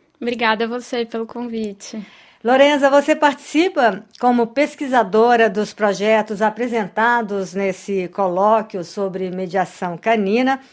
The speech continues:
Speaker 2: São três programas. Um em que os cães apoiam testemunhas, principalmente menores,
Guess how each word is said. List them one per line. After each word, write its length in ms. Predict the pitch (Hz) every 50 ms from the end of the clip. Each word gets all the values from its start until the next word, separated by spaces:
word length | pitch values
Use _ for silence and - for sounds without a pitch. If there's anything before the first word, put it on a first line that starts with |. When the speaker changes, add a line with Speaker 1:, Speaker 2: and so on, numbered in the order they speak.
| _ _ _
Speaker 2:
São 240 | - - 240 247 240
três 340 | 240 294 320 349 349 339 -
programas. 800 | - 311 294 262 220 190 190 175 160 151 156 160 156 - - - - - - - - -
Um 360 | 262 294 349 392 427 427 403 - _
em 160 | - 240 247
que 100 | 240 -
os 140 | 247 226 -
cães 560 | - - 277 285 285 269 254 233 196 - - - -
apoiam 800 | 226 214 214 - _ 233 233 247 247 240 240 226 220 214 208 196
testemunhas, 960 | - 220 214 - - 233 208 202 196 214 254 302 311 277 233 202 185 170 -
principalmente 960 | - 220 226 214 - - 214 202 208 202 202 196 190 190 - - 208 196 185 180
menores, 680 | 185 220 233 220 214 214 226 240 254 254 262 254 -